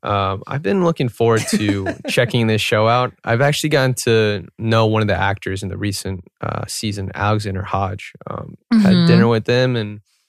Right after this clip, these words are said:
Speaker 1: have been following him, and he's been really blowing up. And when you recommended this, I was very excited. But the writing, I thought, was key.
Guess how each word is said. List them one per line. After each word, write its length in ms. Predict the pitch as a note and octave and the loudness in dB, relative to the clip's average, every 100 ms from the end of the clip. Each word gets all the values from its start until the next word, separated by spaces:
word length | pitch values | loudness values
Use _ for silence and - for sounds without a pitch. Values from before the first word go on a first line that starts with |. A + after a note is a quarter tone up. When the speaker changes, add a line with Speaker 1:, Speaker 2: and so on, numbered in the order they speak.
| _ - | _ -10
Speaker 1:
have 80 | A#2+ | -4
been 100 | G#2+ | -4
following 440 | - A#2 A#2 A2+ | 0 2 4 2
him, 160 | A#2 A#2 | 2 0
and 80 | A2+ | 0
he's 160 | A#2 | -2
been 100 | A2 | -2
really 220 | A2 A2 | 0 0
blowing 360 | G#2+ G#2 A2 A2 | 0 2 2 2
up. 300 | A2 A2+ - | 2 0 0
And 240 | G#2 G2+ G2+ _ _ _ - | -4 -4 -8 _ _ _ -6
when 100 | A2+ | 0
you 100 | A2 | 2
recommended 460 | A2+ A2+ G#2+ G#2+ G#2+ | 2 2 0 2 0
this, 180 | G2+ | -2
I 80 | G2+ | -2
was 140 | G2+ G#2 | -4 -4
very 280 | G2+ G2+ | -2 0
excited. 460 | G2+ - G2+ G#2+ G#2+ | -2 -2 -2 -2 -4
But 220 | G2+ F#2+ _ _ _ _ - | -6 -6 _ _ _ _ -14
the 120 | A#2 | -6
writing, 500 | G#2+ G#2+ A2+ A#2 A2+ | -2 2 2 2 0
I 80 | G#2 | -2
thought, 280 | G#2 G#2 F2 | -4 -4 -4
was 360 | - G2+ G#2 - _ - | -4 -6 -8 -18 _ -18
key. 420 | - G#2 G#2+ A#2+ | -8 -6 -6 -8